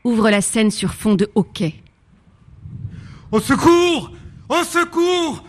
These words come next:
Speaker 2: On s'écroule !
Speaker 1: Dans la boue, un petit enfant andouille cherche à réveiller ses parents. Ils sont morts. Ou disons presque. Il crie dans le vide. « Papa ! Maman !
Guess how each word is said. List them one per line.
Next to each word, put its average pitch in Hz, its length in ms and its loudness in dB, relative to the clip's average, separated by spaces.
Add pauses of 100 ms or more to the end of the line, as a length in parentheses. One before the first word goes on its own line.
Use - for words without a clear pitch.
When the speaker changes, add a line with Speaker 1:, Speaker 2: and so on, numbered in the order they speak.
(120)
Speaker 2:
On 330 100 0
s'écroule ! 349 720 0 (200)
Speaker 1:
Dans 262 120 0
la 285 200 2
boue, 226 300 2 (200)
un 233 100 0
petit 285 320 -2
enfant 294 360 0
andouille 254 380 0
cherche - 380 -2
à 214 60 2
réveiller 240 400 0
ses 247 160 0
parents. 208 480 0 (1700)
Ils 240 160 2
sont 208 260 4
morts. 196 540 2 (1300)
Ou 220 100 2
disons 269 340 4
presque. - 560 -6 (1160)
Il - 180 2
crie 320 300 4
dans 262 100 0
le 247 80 0
vide. « 220 380 -2 (400)
Papa ! 370 400 0 (440)
Maman ! 359 440 2